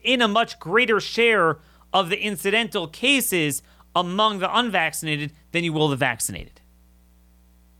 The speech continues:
And the proof's in the pudding. You go to, um, the U K, the Daily Skeptic did a terrific article on this.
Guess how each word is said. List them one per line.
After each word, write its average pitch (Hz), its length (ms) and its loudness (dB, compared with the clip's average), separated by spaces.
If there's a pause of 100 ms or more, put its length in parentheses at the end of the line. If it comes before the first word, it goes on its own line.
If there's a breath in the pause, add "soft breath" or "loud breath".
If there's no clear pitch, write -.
(760 soft breath)
And 202 140 0
the 180 60 -4
proof's 254 280 2
in 226 100 2
the 196 60 0
pudding. - 380 2 (2500)
You 180 180 2
go 247 300 4
to, 220 460 4
um, 180 480 2 (600)
the 147 140 2
U 190 160 4
K, 185 340 0
the 127 120 -4
Daily 196 320 2
Skeptic - 580 -2 (240 soft breath)
did 196 140 2
a - 20 2
terrific 196 320 2
article 175 380 2
on 110 160 0
this. - 340 -10